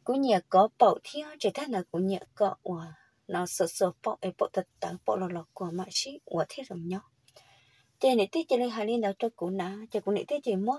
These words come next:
cú khẩn cầu là mua cú phân cầu. Chị thầu đó chị, dù trái nó không thật tớ lại thiếu, cho cú chỉ lấy chế kia,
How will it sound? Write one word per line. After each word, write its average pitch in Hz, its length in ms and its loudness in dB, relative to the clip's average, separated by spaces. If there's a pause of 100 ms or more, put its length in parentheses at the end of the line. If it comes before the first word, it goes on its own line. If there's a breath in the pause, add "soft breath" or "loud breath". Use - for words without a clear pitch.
cú 160 220 -2
khẩn 190 360 -4
cầu 165 180 -8
là 165 100 -8
mua 220 200 -2
cú 160 160 -4 (120)
phân 269 240 -14
cầu. 254 100 -4 (2250 soft breath)
Chị 240 160 8
thầu 247 140 4
đó 247 200 8
chị, 214 720 2
dù 196 140 4
trái 285 120 0
nó 330 100 0
không 214 160 0
thật 190 140 -2
tớ 170 120 -2
lại 180 200 -8
thiếu, 277 240 -12 (140)
cho - 160 2
cú 180 120 -8
chỉ 202 80 -2
lấy 180 120 -4 (100)
chế 170 240 0
kia, 262 120 -18